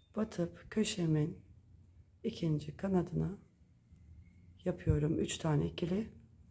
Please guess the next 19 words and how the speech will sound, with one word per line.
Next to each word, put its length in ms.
trabzanla. 760
Köşemi 380
artık 420
yaptım. 460
Şimdi 320
gördüğüm 380
her 260
boşluğun 380
içerisine 460
üçer 300
tane 160
ikili 260
trabzan 500
yapacağım. 600
Ve 160
sıra 240
sonuna 300
kadar 260
geleceğim. 600